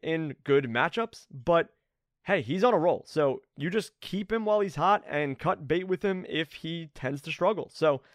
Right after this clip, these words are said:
we'll see about Civale, but I like all three of those guys. If I had to put them in order of who I like most to least,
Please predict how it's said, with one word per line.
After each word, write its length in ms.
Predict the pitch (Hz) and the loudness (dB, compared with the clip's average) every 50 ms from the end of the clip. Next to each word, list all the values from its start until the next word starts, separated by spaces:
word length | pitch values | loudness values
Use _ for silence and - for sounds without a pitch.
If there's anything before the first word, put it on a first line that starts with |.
| _ _ _ _ _ _ | _ _ _ _ _ _
we'll 160 | - 180 208 214 | 4 4 4 4
see 220 | - - 226 220 | 4 -2 -4 0
about 220 | 214 208 208 202 | 2 2 2 2
Civale, 460 | - - 160 165 180 190 202 208 190 151 | 0 -2 -2 0 0 2 2 0 0 0
but 140 | - - | -2 0
I 160 | - 143 180 190 | 2 2 2 4
like 280 | 190 190 190 190 - - | 4 2 2 0 -2 -2
all 200 | 143 156 170 170 | 0 2 2 2
three 240 | 170 - 165 180 175 | 2 -2 -4 -4 -4
of 80 | 160 | -2
those 200 | 147 170 160 139 | -2 -4 -4 -2
guys. 300 | 120 156 156 156 151 139 | 0 2 2 2 2 0
If 60 | 143 - | 0 -2
I 60 | 233 | -2
had 200 | 131 180 202 196 | 0 0 0 0
to 60 | - | -2
put 140 | - 220 214 | -4 -4 -4
them 140 | - 196 185 | -4 -4 -4
in 80 | 156 - - | -6 -10 -8
order 380 | 151 135 151 156 175 185 180 | -6 -4 -4 -2 -2 -4 -4
of 220 | - - 135 127 - | -4 -4 -4 -4 -4
who 140 | - 151 165 | -4 -2 0
I 80 | 160 | 0
like 240 | 156 147 139 127 - | 2 0 0 -2 -4
most 340 | 123 120 127 143 135 - - | -4 -2 -2 -2 -2 -4 -6
to 60 | 127 | -8
least, 400 | 107 107 120 147 175 - - _ | -8 -6 -8 -8 -8 -10 -14 _